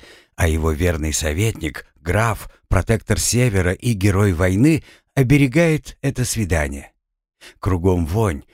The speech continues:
крысы шуршат. Невдалеке на тротуаре пьяница храпит. А из гостиницы доносится разухабистая веселая песня. Ха,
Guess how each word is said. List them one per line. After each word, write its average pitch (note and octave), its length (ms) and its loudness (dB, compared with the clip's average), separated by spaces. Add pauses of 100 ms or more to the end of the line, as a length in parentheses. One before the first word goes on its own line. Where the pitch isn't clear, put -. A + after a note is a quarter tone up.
(160)
крысы B2 460 0
шуршат. - 680 -4 (300)
Невдалеке G2 720 0
на G2+ 120 0
тротуаре F2+ 540 0
пьяница F#2 560 -4
храпит. D2+ 560 -8 (520)
А - 120 0
из F2+ 140 -2
гостиницы A#2 680 0
доносится A#2 720 2 (120)
разухабистая B2+ 880 2
веселая G#2 540 2
песня. - 540 -2 (680)
Ха, D3 160 0